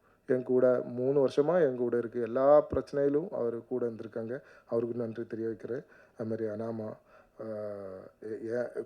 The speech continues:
குறிப்பா வந்துட்டு அவரு, ம், நம்ம, என் டைரக்டர் டீம், என் டைரக்டோரியல் டீம் மூணு வருஷத்துக்குள்ள நிறைய பேர் மாறிடுச்சு. நான் அவரை எந்த குறையும் சொல்ல முடியாது. போயிட்டே இருக்கும்போது நடுவுல வேற படம் வரும். So, அந்த படத்துக்கு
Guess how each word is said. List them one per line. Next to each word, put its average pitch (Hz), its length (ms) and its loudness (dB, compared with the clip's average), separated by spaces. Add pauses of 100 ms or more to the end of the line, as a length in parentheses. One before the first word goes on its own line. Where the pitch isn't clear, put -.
குறிப்பா 160 320 4
வந்துட்டு 147 520 4 (400)
அவரு, 117 640 -2 (440)
ம், 107 320 -10 (380)
நம்ம, 127 400 -2
என் 139 240 0
டைரக்டர் 143 480 6
டீம், 101 220 -10 (120)
என் 120 200 -4
டைரக்டோரியல் 147 600 4
டீம் 139 260 0
மூணு 156 280 6
வருஷத்துக்குள்ள 151 460 2
நிறைய 143 300 2
பேர் 151 200 0
மாறிடுச்சு. 143 440 -2
நான் 135 160 -4
அவரை 135 180 2 (100)
எந்த 147 140 -2
குறையும் 160 300 0
சொல்ல 156 180 4
முடியாது. 127 380 0 (420)
போயிட்டே 170 240 8
இருக்கும்போது 160 480 4
நடுவுல 160 300 6
வேற 147 200 10
படம் 147 240 6
வரும். 151 200 6
So, 151 260 8
அந்த 143 120 4
படத்துக்கு 160 560 0